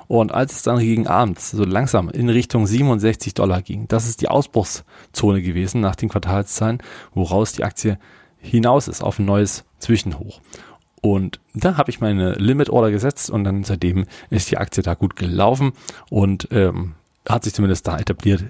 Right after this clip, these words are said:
in diesem Bereich zwischen siebenundsechzig und siebzig Dollar. Da ging es jetzt eben ein bisschen hin und her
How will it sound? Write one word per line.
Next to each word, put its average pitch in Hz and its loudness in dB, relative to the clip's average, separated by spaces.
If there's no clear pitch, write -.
in 113 2
diesem 95 0
Bereich 90 0
zwischen 117 0
siebenundsechzig 104 0
und 147 2
siebzig 104 0
Dollar. 123 2
Da 104 0
ging 104 4
es 95 0
jetzt 101 -2
eben 87 -2
ein 87 -2
bisschen 90 -2
hin 90 -2
und 90 -2
her 110 2